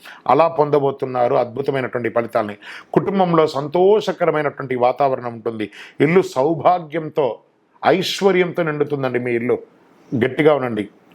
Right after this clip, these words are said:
మిమ్మల్ని అపార్థం చేసుకున్న వాళ్ళు మళ్ళీ మీ దగ్గరికి వచ్చి క్షమాపణ అడిగి, మీ, వారి తప్పును తెలుసుకొని మీతో మిత్రభావం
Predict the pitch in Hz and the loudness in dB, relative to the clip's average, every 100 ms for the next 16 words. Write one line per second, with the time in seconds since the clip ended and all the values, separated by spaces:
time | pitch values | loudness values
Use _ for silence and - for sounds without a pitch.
0 | - - - - 135 151 151 139 143 190 | -20 -18 -14 -2 2 4 4 4 4 2
1 | 190 190 180 170 170 180 170 165 160 160 | 2 0 0 -2 -2 -4 0 2 2 2
2 | 175 151 147 156 170 160 143 139 151 147 | -2 -2 -4 -2 -4 -2 0 0 0 -2
3 | 143 156 151 151 156 151 151 147 151 190 | -2 -4 -4 0 0 0 -2 -4 0 -2
4 | 190 - - _ 139 147 147 - 190 143 | -2 -16 -20 _ 0 0 0 -8 4 4
5 | 151 147 151 147 190 175 160 - 170 151 | 6 4 2 2 0 0 0 0 0 2
6 | 151 139 139 147 139 139 131 | 2 0 0 0 2 0 -2